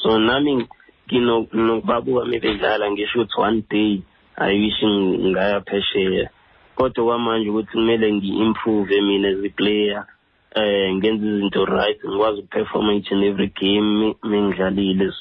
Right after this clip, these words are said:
So, yeah, iyona into engimotivate-ayo isikhathi esiningi, 'cause nabo baphuma la kwi-development. So, ibona abangimotivate-ayo ukuthi maybe ngingakwazi ukuyenza yona, shuthi nami nginayo i-chance ukuthi ngikwazi ukuya phesheya.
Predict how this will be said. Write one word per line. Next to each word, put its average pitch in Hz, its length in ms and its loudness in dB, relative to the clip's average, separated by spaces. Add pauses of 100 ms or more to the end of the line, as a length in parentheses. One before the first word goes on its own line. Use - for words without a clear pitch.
So, 113 260 0 (500)
yeah, 131 520 0
iyona 143 260 0
into 170 140 0
engimotivate-ayo 113 720 -2
isikhathi - 320 -4
esiningi, 107 320 0
'cause 110 240 -2
nabo 113 300 2
baphuma 127 360 0
la 104 120 2
kwi-development. 101 840 -2 (560)
So, 117 180 2
ibona 117 300 0
abangimotivate-ayo 104 920 0
ukuthi 113 240 0
maybe 131 360 0
ngingakwazi 110 460 -2
ukuyenza 107 380 0
yona, 101 260 -2
shuthi 117 280 0
nami 110 300 2
nginayo 98 400 -4
i-chance 104 380 0
ukuthi 104 220 0
ngikwazi 95 380 0
ukuya 98 180 -4
phesheya. 101 460 -4